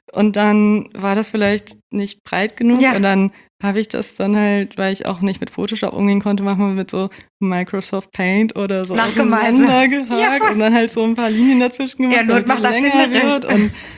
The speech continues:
Speaker 1: also keine Ahnung, aber ja, nee, das war auf jeden Fall aber ganz spannend. Aber ich hatte keine Ahnung, was ich da gemacht hab und danach war, boah, was war danach? Irgendwas mit Klamotten und dann das letzte war tatsächlich noch, die ging halt immer alle drei Monate so ein Grafik-Dings, aber es war im Grunde einfach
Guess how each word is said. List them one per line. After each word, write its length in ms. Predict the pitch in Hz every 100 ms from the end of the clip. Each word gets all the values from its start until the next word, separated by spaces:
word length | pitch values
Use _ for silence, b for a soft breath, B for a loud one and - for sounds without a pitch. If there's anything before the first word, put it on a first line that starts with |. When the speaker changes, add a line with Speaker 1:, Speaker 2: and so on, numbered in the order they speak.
| B
Speaker 1:
also 240 | - 185 185
keine 300 | - 196 196
Ahnung, 380 | 190 185 190 185
aber 400 | 185 180 185 185 -
ja, 200 | 180 175
nee, 100 | 175
das 180 | 190 208
war 80 |
auf 40 | 202
jeden 140 | 196
Fall 100 | 190
aber 160 | - 185
ganz 200 | 180 185
spannend. 540 | - 185 208 285 320 - _ b b b _ _ _ _ _ _
Aber 160 | 185 170
ich 140 | 165
hatte 140 | 160
keine 260 | - 175 170
Ahnung, 140 | - -
was 140 | -
ich 60 | -
da 100 | -
gemacht 280 | 185 208 -
hab 100 | 185
und 100 | 180
danach 340 | 175 175 170 -
war, 260 | 170 170 - _
boah, 80 | -
was 160 | - -
war 80 | -
danach? 440 | 180 - - - _ - _ _ _
Irgendwas 280 | 190 180 -
mit 100 | 185
Klamotten 440 | - 175 185 202
und 220 | 180 175 175
dann 180 | 175 180
das 140 | 180
letzte 400 | 180 - - 170
war 100 | 170
tatsächlich 400 | 180 175 180 175
noch, 300 | 170 170 - _ _ _ _
die 40 | 190
ging 160 | 180 170
halt 140 | -
immer 140 | 175 170
alle 160 | 175
drei 180 | 175 170
Monate 600 | 170 175 175 175 170 170
so 140 | - 175
ein 220 | 170 170
Grafik-Dings, 1800 | 170 165 170 175 175 - _ _ _ _ _ _ _ _ - 175 175 175
aber 140 | 180
es 120 | 180
war 100 | 180
im 160 | 175 175
Grunde 220 | 165 165
einfach 240 | 156 170